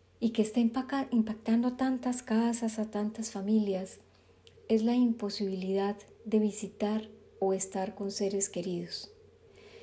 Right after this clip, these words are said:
bien sea por restricciones de seguridad impuestas por el confinamiento, por la interdicción de la movilidad, bien sea por tierra, aire o agua, acompañar a las personas que están enfermas,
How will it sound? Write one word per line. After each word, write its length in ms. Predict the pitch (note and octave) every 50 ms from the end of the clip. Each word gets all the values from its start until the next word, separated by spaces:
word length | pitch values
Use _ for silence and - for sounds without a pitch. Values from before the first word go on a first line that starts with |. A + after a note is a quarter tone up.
| - - - -
bien 220 | A3 A#3+ C4 C4+ C4+
sea 200 | - C#4+ C#4+ C#4+
por 140 | C#4+ C#4+
restricciones 720 | C4+ B3+ A3 - - G3 F#3+ - - G#3 G3 G#3 A3 G#3+
de 80 | A3+ G#3+
seguridad 640 | G#3+ - F#3 - G3 F#3 F#3 F#3 F#3 F#3+ G#3+ B3 B3
impuestas 600 | A3+ G3+ F#3 - F#3 F3+ F3+ - - G3 G3 -
por 200 | - G#3 F#3+ F#3+
el 120 | E3+ E3+
confinamiento, 1000 | - - F3 F3 - F3+ F3 E3 E3+ F3 F#3 G#3 G#3+ G#3+ G#3 G#3 - G3+ G#3+ G#3+ - - - - - - - - - - - -
por 120 | G3+ G3
la 100 | G3 F#3+
interdicción 800 | F#3 F#3 - G3+ F3+ F3 F3+ F3 - - - - G#3+ G#3+ G#3+ G#3+
de 100 | A3 G#3+
la 120 | G#3+ G3+
movilidad, 720 | G3 F#3 F3+ F3 F3+ F3 F3 F3 F3 F#3 F#3+ G#3+ A3 A3 A3 - - - - - - - - - - - - -
bien 180 | G#3+ G3+ G#3 G3+
sea 260 | - A3+ A3 G#3+ G#3+
por 160 | - G#3 G#3
tierra, 460 | - - G#3+ G#3 G#3 G#3 G#3+ G#3 G3+
aire 260 | G3+ G3 G3+ G3 G#3 G3+
o 140 | G3 F#3+
agua, 420 | F#3+ G#3 A3+ A3+ - G#3+ G#3+ A3 A3 - - - - - - - - - - - - - - - - - - - - - - - - -
acompañar 920 | F#3+ F#3+ - A3 G3+ G3 G3 - G3 G3+ G3+ G#3+ G#3+ A3 A3+ A3+ A#3 - - - - - _ - - - - - _ -
a 60 | G3
las 180 | F#3+ G3 G3 -
personas 520 | - G3+ F#3+ - - G3+ G3+ G#3 G#3+ G#3+
que 100 | - A3+
están 260 | G#3+ - - G3 F#3+
enfermas, 800 | F#3+ G3 G3 - - A3 G#3+ G#3 F#3+ F#3 F#3 F#3 F#3 - - -